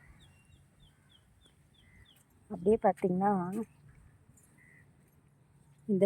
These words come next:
சைடு ரஞ்சிதம், மனோரஞ்சிதம் ஏதோ அப்படித்தான் மே-, இப்பதான் கொஞ்சம் மேலே வர்றாங்க. இங்கேயும் கொஞ்சம் விதையெல்லாம் போட்டிருக்கேன், இப்பதான் முளைச்சு வர்றாங்க.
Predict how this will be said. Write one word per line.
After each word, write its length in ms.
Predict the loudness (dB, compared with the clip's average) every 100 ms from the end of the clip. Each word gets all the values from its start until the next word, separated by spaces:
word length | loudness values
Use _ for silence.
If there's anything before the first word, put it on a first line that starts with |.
| 4
சைடு 300 | 4 6 6 6 4 0 -10 _ _ _ -20 _ _ _ _ _ 2
ரஞ்சிதம், 580 | 4 6 6 6 6 2
மனோரஞ்சிதம் 840 | -4 -2 2 2 2 -2 -8 -14 -14 _ _ _ _ -20 _ -20 -20 -20 -18 -6
ஏதோ 120 | 2 2
அப்படித்தான் 380 | 2 0 0 2
மே-, 100 | 0 -2
இப்பதான் 420 | -2 4 4 4
கொஞ்சம் 300 | -2 -4 -4
மேலே 180 | -4 -4 -4
வர்றாங்க. 340 | -4 -4 -4 -6 -10 -20 -20 -20 -20 -20 -20 -18 -18 -18 -4 0
இங்கேயும் 360 | 0 0 0 0
கொஞ்சம் 240 | 0 0
விதையெல்லாம் 380 | 0 -4 -4 -6 -8
போட்டிருக்கேன், 500 | -10 -12 -12 -12 -12 -16 -20 -20 -20 -20 -20 -20 -20 -20 -20 -20 -20 -20 -20 -20 -20 -12
இப்பதான் 340 | -8 -6 -4
முளைச்சு 340 | -6 -8 -10 -12
வர்றாங்க. 360 | -12 -12 -14